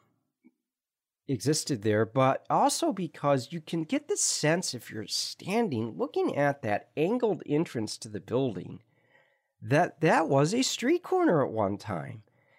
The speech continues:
And it was. And the street that ran right in front of it was Washington Street.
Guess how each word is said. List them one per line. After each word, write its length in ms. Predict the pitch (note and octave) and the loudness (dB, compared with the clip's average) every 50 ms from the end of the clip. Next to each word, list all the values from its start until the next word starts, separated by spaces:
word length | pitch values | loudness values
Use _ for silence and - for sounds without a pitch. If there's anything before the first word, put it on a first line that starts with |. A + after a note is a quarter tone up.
| _ _ - | _ _ -2
And 140 | C3 D3 | 2 4
it 100 | G3+ A#3 | 4 4
was. 680 | B3 G3 G3+ C#4+ E4+ E4 C#4 - F#2 E2 - - - - - _ _ _ _ _ _ _ | 2 4 4 4 6 6 4 2 0 -2 -4 -8 -12 -12 -14 _ _ _ _ _ _ _
And 280 | _ - D3+ E3 F3 E3 | _ 0 2 2 4 2
the 80 | C#3+ D#3 | 2 0
street 380 | D3+ - - - F3+ A#3 B3 - | 0 0 0 0 0 0 0 -2
that 120 | D4 - | -2 0
ran 260 | - D3+ F3 G3+ G3 | 2 2 2 4 4
right 240 | E3 D3 F3 G3+ - | 4 4 4 2 2
in 80 | E3+ E3 | -2 -4
front 280 | - - F3 G3 A3 | -2 0 2 2 2
of 120 | G3 C3 C#3 | 4 4 2
it 100 | D#3+ F3+ | 2 2
was 220 | F3 F3+ F3 - | 0 -4 -4 -2
Washington 680 | D3 D3+ F#3 B3 B3 B3 - B3 G#3+ - - G3+ F#3+ A#2+ | -2 -2 0 0 -2 -4 -6 -10 -10 -8 -8 -10 -8 -8
Street. 600 | - - - - - - - - - - _ | -10 -12 -12 -14 -16 -16 -16 -18 -18 -20 _